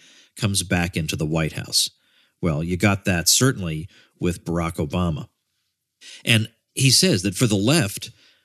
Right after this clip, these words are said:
a strong president as a unifying force is just too central to the way they look at the world and to the way they want things to be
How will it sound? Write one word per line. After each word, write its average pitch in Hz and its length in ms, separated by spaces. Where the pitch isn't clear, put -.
a - 80
strong 139 520
president 120 520
as 101 120
a 101 60
unifying 107 560
force 127 380
is 123 60
just 135 220
too 156 140
central 135 480
to 107 140
the 107 80
way 113 180
they 104 180
look 113 200
at 131 80
the 95 80
world 73 400
and 87 100
to 101 120
the 92 120
way 104 240
they 95 160
want 92 300
things 95 300
to - 100
be 87 420